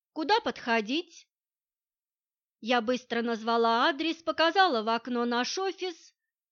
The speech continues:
и едва ли не в припрыжку отправилась обратно.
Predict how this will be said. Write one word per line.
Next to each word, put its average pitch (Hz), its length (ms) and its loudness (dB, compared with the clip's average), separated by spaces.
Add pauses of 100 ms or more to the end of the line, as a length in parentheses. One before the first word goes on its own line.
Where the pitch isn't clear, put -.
и 294 100 -2
едва 302 460 2
ли 247 120 2
не 247 160 -2
в - 80 -18
припрыжку 330 640 -4
отправилась 262 760 0
обратно. 226 760 -8